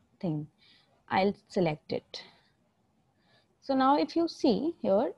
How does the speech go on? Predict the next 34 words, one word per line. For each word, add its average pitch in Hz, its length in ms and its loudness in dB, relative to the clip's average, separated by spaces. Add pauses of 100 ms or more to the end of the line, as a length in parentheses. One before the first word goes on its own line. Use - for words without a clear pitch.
you 226 320 2
get 226 180 2
a 302 80 0
process 185 520 -2
created 202 600 -4 (420)
and 190 160 -2
you 220 120 0
see 180 240 -2
the 202 100 -2
name 175 300 0
here 156 220 -4
also. 156 420 -10 (380)
Okay. 254 300 -6 (460)
Now 269 220 0
if, 302 80 -2 (400)
if - 220 4
you 294 80 2
want 190 380 2
to 330 200 2 (560)
use 240 340 6
this - 220 -6
process 151 600 -2 (420)
on 269 240 6
this 196 180 2
button 160 360 2
click, 156 280 -6 (300)
so 220 140 0
I'll 226 160 4
just 320 200 -2
select 165 380 2
this, - 420 -6 (1000)
select 202 360 4
this 220 160 -2
button. 185 480 0